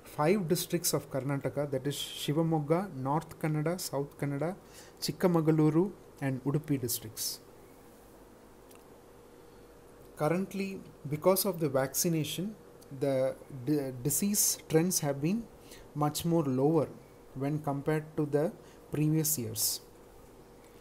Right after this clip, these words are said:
Usually, the incubation period is for two to seven days with fever, headache, and myalgia along with prostration.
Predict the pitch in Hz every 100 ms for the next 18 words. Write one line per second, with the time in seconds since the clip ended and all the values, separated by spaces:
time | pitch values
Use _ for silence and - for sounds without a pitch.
0 | - - - 151 190 - 202 190 208 208
1 | - 147 139 135 139 175 180 180 180 165
2 | 165 160 175 175 - 143 - 139 - 160
3 | 170 - - 156 151 156 151 170 - -
4 | - - - - - 139 143 - - -
5 | - 170 170 185 151 143 135 160 156 147
6 | 131 131 139 151 147 156 170 180 - 139
7 | 135 147 151 151 - 131 123 - 143 -
8 | 156